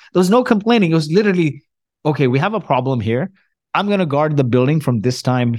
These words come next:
to the other time, and somebody else is gonna help me. I'll organize food supply. Somebody else is, if you got displaced family members, I'll give them shelter."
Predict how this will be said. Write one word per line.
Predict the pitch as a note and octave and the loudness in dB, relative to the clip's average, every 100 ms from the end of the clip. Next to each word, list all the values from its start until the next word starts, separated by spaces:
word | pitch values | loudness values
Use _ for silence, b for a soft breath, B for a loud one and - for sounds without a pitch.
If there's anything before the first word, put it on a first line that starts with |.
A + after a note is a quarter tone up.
| - | -4
to | A2+ | -2
the | A2 | 2
other | A2 C#3+ | 2 2
time, | C#3+ F3+ G#3+ A3+ G#3 | 0 -2 -2 -6 -6
and | C3 C3 B2+ | -4 -2 -2
somebody | C#3 C#3 C#3 | -2 0 0
else | C3+ C3+ | 0 -2
is | A#2 | -2
gonna | A#2+ A#2+ | -2 -2
help | G#2 C#3+ D#3 | -2 -4 -4
me. | F#3 F#3+ F#3+ B B _ - | -2 -2 -4 B B _ -6
I'll | C#3+ D#3 | -2 0
organize | D3 C#3 C3+ A2+ G#2+ | 0 0 -2 -2 -2
food | G#3 A3+ | 0 0
supply. | F#3 G3 G3 F#3 F3 | 0 0 2 2 2
Somebody | D#3+ D3+ D3 C#3+ | 0 -2 -2 -2
else | C3+ | -2
is, | C3+ A#2+ | -2 -4
if | A2+ | -4
you | |
got | A#2+ A2+ G#2+ | -2 -2 -4
displaced | A#2+ - A#2+ - | -6 0 -2 2
family | A#3 A3+ A3 G3 | 2 2 2 0
members, | F#3+ F3 E3+ C#3+ | 0 2 2 2
I'll | B2 | 0
give | A#2 A#2+ | 0 -2
them | A#2 | -4
shelter." | G#2 A2 G#2 - - | -8 -10 -10 -14 -20